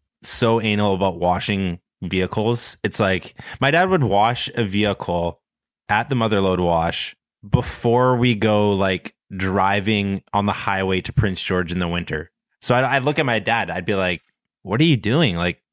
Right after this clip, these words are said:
we're gonna drive three kilometers through Quesnel City Center on the way to the highway to Prince George, and the car is gonna be filthy. Like, why are you wa-?" For some reason, it was just like, he just, he likes his things to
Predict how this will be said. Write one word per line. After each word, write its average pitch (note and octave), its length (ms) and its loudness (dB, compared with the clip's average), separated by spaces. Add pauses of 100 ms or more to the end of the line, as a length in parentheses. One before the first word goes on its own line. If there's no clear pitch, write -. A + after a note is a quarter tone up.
(480)
we're A#2+ 140 2
gonna D3+ 200 2
drive A#2+ 920 0
three C3 220 2
kilometers A#2 840 2
through B2+ 380 2
Quesnel A2+ 360 0
City A2+ 220 2
Center F#2+ 540 0
on G#2 200 2
the A2 60 4
way G2+ 200 2
to G#2 140 -6
the F2+ 80 0
highway F#2+ 280 -2
to F2 60 -4
Prince F#2 260 -6
George, F2 400 -2 (300)
and G#2+ 200 2
the G#2+ 80 2
car G#2+ 280 2
is G2+ 120 0
gonna G2+ 180 2
be F#2 120 0
filthy. - 720 -6 (300)
Like, G2+ 220 -2
why G#2 340 0
are A#2 60 2
you A#2 140 4
wa-?" A#2 160 2 (520)
For D#3 140 0 (180)
some D3+ 240 0
reason, C#3 320 4
it A2+ 40 4
was A2+ 140 4
just A#2 180 0
like, G2+ 200 2
he B2+ 180 0
just, C3 220 2 (640)
he C3+ 500 4 (220)
likes B2 400 2
his D3+ 160 2
things B2 460 2
to A2+ 420 2